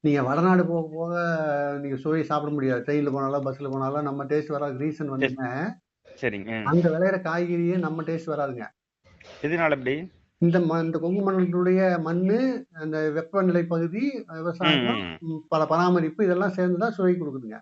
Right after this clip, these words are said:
Speaker 2: ஓ, சரி, சரிங்க.
Speaker 1: அது ரொம்ப முக்கியமான விஷயம், கவனத்துல கொள்ளணும். அடுத்தது சொல்லுங்க.
Speaker 2: அடுத்தது,
Speaker 1: ம்.
Speaker 2: இப்ப சி பி எஸ் இ தேர்வு நடக்குது பாத்தீங்களா?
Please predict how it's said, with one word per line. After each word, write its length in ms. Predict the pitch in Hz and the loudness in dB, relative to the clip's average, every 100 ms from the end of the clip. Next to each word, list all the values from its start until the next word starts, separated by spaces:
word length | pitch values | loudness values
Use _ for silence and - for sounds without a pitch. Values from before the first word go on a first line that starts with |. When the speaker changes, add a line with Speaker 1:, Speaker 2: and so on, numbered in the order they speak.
| _ _ | _ _
Speaker 2:
ஓ, 420 | - 110 104 95 85 85 | -6 -4 -2 -4 -8 -8
சரி, 200 | 123 101 | -8 -8
சரிங்க. 280 | 85 - - | -10 -12 -4
Speaker 1:
அது 140 | 151 | 0
ரொம்ப 200 | 156 185 | 2 4
முக்கியமான 420 | 185 175 175 175 170 | 2 2 0 0 0
விஷயம், 260 | 139 151 | -2 -4
கவனத்துல 340 | 139 143 131 131 | -4 -4 -6 -8
கொள்ளணும். 220 | 120 110 | -8 -8
அடுத்தது 320 | 113 143 131 117 | -6 -8 -8 -12
சொல்லுங்க. 240 | 104 - - - _ _ | -16 -20 -20 -20 _ _
Speaker 2:
அடுத்தது, 680 | - 131 123 113 101 131 156 | -8 -6 -2 -2 -2 -4 -2
Speaker 1:
ம். 340 | - 170 156 135 | 2 4 4 2
Speaker 2:
இப்ப 240 | 123 123 | 2 2
சி 260 | 120 - 202 | 2 0 0
பி 140 | 196 | 2
எஸ் 240 | 190 - 180 | 2 0 2
இ 140 | 175 | 2
தேர்வு 220 | 156 165 | 4 0
நடக்குது 300 | 147 139 127 | 0 -2 0
பாத்தீங்களா? 400 | 117 117 117 95 | 0 -2 0 -2